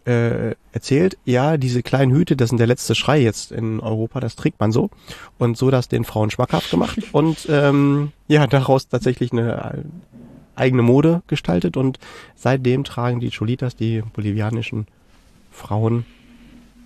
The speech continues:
Speaker 1: äh, diese Hüte, total lustig. Also wenn du das das erste Mal siehst, kann man vielleicht auch mal googeln danach.
Speaker 2: <laughs>
Speaker 1: Äh, das sieht schon ein bisschen,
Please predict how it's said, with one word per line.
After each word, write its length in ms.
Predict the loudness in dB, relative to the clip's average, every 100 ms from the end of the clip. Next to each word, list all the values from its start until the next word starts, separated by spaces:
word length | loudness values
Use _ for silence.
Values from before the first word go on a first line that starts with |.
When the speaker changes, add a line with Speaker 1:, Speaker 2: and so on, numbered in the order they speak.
| _ -20 -4
Speaker 1:
äh, 40 | 0
diese 220 | 2 4
Hüte, 300 | 2 2 -2 -2
total 280 | -2 2 2
lustig. 360 | 0 -2 -4
Also 140 | 0 2
wenn 120 | 2
du 60 |
das 80 | 2 0
das 40 |
erste 260 | -2 -2 0
Mal 100 | 2
siehst, 320 | 2 0 -10
kann 100 | -6
man 160 | -4 -4
vielleicht 200 | -4 -4
auch 60 | -2
mal 100 | -4 0
googeln 280 | 2 4 2
danach. 300 | 2 0 -2
Speaker 2:
<laughs> 40 | -10 -12 -16 -10 -2
Speaker 1:
Äh, 120 | 0
das 200 | 0 0
sieht 140 | 0
schon 160 | 2 4
ein 20 |
bisschen, 600 | 4 4 4 4 2 -2